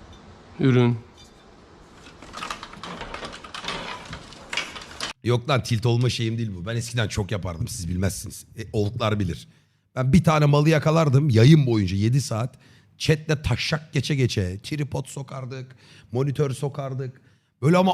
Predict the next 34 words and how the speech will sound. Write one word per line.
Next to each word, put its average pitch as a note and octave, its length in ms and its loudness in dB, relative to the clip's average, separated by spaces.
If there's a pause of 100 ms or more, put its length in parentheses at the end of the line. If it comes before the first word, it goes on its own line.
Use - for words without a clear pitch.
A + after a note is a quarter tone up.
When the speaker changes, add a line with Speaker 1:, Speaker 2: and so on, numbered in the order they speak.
Speaker 2:
ağır D#3+ 300 6
taşak C3+ 460 0
geçerdik. B2 600 2 (420)
Beş C3+ 200 4
altı F3 220 2
saat F#3+ 200 4
sonra G3 220 2
çocuk E3+ 340 4
artık E3+ 260 2
şey F#3 160 6
olurdu D#3 380 10
böyle. A#2+ 260 6
"Senin F#3+ 480 6
ananı, G3+ 500 6 (500)
ananı, F3+ 600 -10 (460)
yeter." A3+ 580 0 (600)
Psikolojilerini F#3 600 6
bozardık B2 540 6
böyle. F#2 300 2 (800)
Ufak F#3 280 2
ufak F#3+ 200 2
öyle G3+ 160 8
yapmaya F3+ 380 4
başlıyorum D#3 500 4
şimdi. G#2 300 -2
Bir - 80 -2
tane F3 360 0 (200)
kendime, E3+ 460 4 (280)
toksik E3 320 2
sayısı G3+ 300 4
arttırır F3+ 380 6
bu, F3+ 100 6
bu C3+ 120 6
arada. C3 320 2